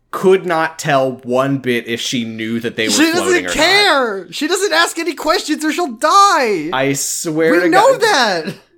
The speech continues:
Speaker 1: Tom is like, "Now, Kyle, I'm leaving, but I still have the fucking
Speaker 2: <laughs>
Speaker 1: trigger."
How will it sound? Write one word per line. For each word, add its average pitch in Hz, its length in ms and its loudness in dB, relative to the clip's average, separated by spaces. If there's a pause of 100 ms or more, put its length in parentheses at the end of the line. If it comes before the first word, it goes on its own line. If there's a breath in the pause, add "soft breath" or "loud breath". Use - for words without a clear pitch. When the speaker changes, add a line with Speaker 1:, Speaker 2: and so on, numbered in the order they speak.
(140)
Speaker 1:
Tom 165 280 2
is 160 120 -2
like, 147 320 0 (420 soft breath)
"Now, 113 260 -6
Kyle, 147 400 0
I'm 117 240 -2
leaving, 135 440 -4
but 110 100 -6
I 110 120 -2
still 127 320 -4
have 147 260 -2
the 151 100 -4
fucking 151 400 -4
Speaker 2:
<laughs> - 440 -6
Speaker 1:
trigger." 110 500 -4